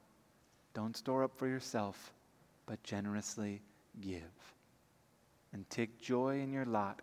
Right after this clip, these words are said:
in life wherever you are, because there's only one of you, and your God sees you and loves you. Now is the time.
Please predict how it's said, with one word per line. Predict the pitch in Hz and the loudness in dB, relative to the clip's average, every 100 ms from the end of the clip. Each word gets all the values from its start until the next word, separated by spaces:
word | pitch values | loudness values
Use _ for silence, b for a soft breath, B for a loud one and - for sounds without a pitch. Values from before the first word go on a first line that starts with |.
| - | -6
in | 113 107 | -2 -2
life | 98 92 87 - | -2 -4 -8 -4
wherever | 101 107 113 110 | 0 2 2 2
you | 110 113 104 | 2 2 0
are, | 85 82 - - - - - - | -2 -10 -20 -20 -20 -20 -10 -6
because | 104 113 95 | -2 0 2
there's | 107 104 | 0 2
only | 113 139 | 2 2
one | 156 185 | 2 0
of | 160 | 0
you, | 127 123 - - - - - b b b b b b - | -2 -6 -14 -20 -20 -20 -20 b b b b b b -10
and | 101 | -2
your | 104 107 | 0 4
God | 110 98 90 | 2 2 -4
sees | - 120 104 110 | -4 -2 0 0
you | 110 110 - - - - _ _ | -2 -4 -16 -20 -20 -20 _ _
and | 117 110 | -2 0
loves | 98 - - | 0 -4 -12
you. | 85 - _ _ _ _ _ _ _ _ _ - - - _ _ _ _ _ _ _ _ _ _ _ _ _ _ _ - | -18 -20 _ _ _ _ _ _ _ _ _ -20 -20 -20 _ _ _ _ _ _ _ _ _ _ _ _ _ _ _ 0
Now | 110 113 | 2 4
is | 110 | 2
the | 117 | -2
time. | - | -4